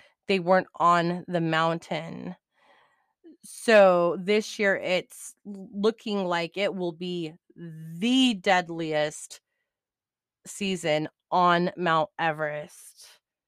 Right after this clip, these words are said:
the actual mountain, and not just Mount Everest, even though E B C, depends on who you talk to, which numbers you look at. Some people count deaths at E B C,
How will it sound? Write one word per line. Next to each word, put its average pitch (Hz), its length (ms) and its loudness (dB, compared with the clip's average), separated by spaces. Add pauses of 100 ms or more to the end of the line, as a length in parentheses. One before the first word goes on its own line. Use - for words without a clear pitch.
(880)
the 175 200 -8
actual 160 520 -4
mountain, 151 680 -2
and 156 220 -2
not 147 320 -4
just - 560 -12 (680)
Mount 147 300 -6
Everest, 143 600 -8
even 208 300 -2
though 175 180 -4
E 202 140 -8
B 180 180 -8
C, 170 340 -10 (440)
depends 302 280 6
on 277 80 8
who 247 80 6
you 196 180 2
talk 196 340 4
to, 185 360 -4 (260)
which 214 220 -2
numbers 185 400 0
you 180 120 -4
look 175 260 -4
at. 165 560 -6 (560)
Some 190 240 -6
people 170 260 -10
count 233 320 -2
deaths 220 320 -2
at 190 140 -8
E 190 160 -12
B 175 220 -10
C, 160 440 -10